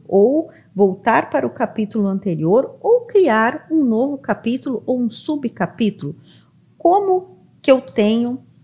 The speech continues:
um subcapítulo dentro do capítulo dois, por exemplo? Basta eu clicar aqui em subcapítulo e vou, então,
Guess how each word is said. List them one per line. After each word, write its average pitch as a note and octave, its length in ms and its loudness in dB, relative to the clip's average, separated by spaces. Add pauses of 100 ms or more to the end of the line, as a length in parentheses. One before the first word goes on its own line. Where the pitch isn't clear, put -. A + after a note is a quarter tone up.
(360)
um A3 100 -2
subcapítulo D4 1040 -4
dentro A#3 460 0
do A#3 80 -6
capítulo A#3 800 -6
dois, F#3 420 4
por E3 200 -10
exemplo? F3 580 -2
Basta A3 480 -2
eu G3+ 140 -2
clicar G3+ 440 -4
aqui A#3+ 480 -4 (160)
em G3+ 140 -2
subcapítulo - 1040 -6 (800)
e A#3+ 100 -2
vou, E3+ 680 0 (1200)
então, G3+ 680 -4